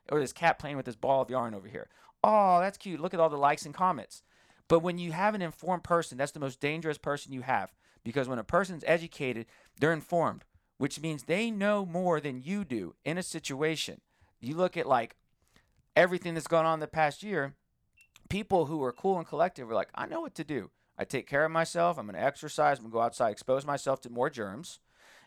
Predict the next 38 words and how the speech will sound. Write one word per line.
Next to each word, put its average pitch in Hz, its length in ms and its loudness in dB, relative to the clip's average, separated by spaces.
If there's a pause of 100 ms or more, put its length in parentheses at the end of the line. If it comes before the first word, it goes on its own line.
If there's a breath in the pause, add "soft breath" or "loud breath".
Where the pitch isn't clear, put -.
(120)
and, 147 360 2
uh, 151 300 6
I'm 143 140 -2
gonna 156 160 -2
have 147 280 0 (140)
a 107 80 -6
good 147 260 -2
mental 131 300 -8
state." 104 300 -8 (800)
And 135 500 2 (140)
when 139 180 -6
you 170 120 -8
do 226 200 -6
that, 147 300 2
you 170 120 -14
can 190 140 -4
almost 156 300 -2
withstand 139 360 -6
anything. 196 440 -8 (360)
And 139 240 -2
what 139 180 -2
Baldo 190 300 4
was 147 160 -2
always 156 220 2
talking 139 280 0
about 117 240 2
was 117 180 -6
no 131 280 -4
one's 175 160 -6
talking 143 240 0
about 127 180 -4
how 131 60 4
you 123 120 -2
stay 113 200 -8
healthy, 156 280 2
because 117 360 -6
if 98 80 -12
ninety-nine 151 640 -2